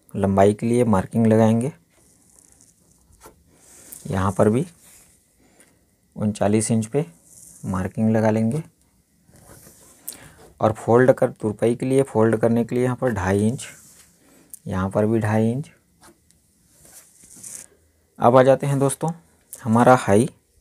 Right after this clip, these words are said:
हमारा हाई है साढ़े पच्चीस इंच। साढ़े पच्चीस इंच को हाफ करेंगे तो आएगा पौने तेरह इंच। पौने तेरह इंच में तीन इंच माइनस करेंगे तो हमारा आएगा पौने दस इंच।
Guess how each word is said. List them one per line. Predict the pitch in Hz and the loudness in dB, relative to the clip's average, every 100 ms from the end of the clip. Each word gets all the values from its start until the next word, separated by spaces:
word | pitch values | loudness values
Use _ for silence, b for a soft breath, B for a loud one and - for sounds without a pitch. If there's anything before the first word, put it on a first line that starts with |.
| b b b - | b b b -2
हमारा | 107 120 | 2 4
हाई | 120 123 | 6 4
है | 123 131 - | 4 0 -4
साढ़े | - 98 104 | -2 0 0
पच्चीस | - - 123 110 | -2 -4 -4 -2
इंच। | 135 - - _ | -4 -4 -14 _
साढ़े | - 104 107 | -2 2 2
पच्चीस | 110 113 123 120 | 0 -4 -4 -2
इंच | 120 | -2
को | - 117 | -2 -2
हाफ | 107 - | -2 -2
करेंगे | 117 113 120 | -2 0 -2
तो | - 123 | 2 4
आएगा | 107 107 123 | 6 4 -2
पौने | - 92 98 | -4 -4 -2
तेरह | 113 113 | 0 2
इंच। | 120 160 - B B B B B - | 0 -4 -12 B B B B B -2
पौने | 101 110 | 2 4
तेरह | 117 117 | 6 6
इंच | 113 110 | 4 2
में | 123 123 | -2 0
तीन | 104 107 | 0 0
इंच | 110 - | 0 -2
माइनस | 104 107 110 | 0 0 -2
करेंगे | 113 117 117 | -2 -2 -2
तो | 110 | -2
हमारा | 101 98 | 0 0
आएगा | 101 104 123 | 2 2 2
पौने | - 101 101 | 0 -2 0
दस | 104 104 | 2 0
इंच। | 135 165 | -2 -6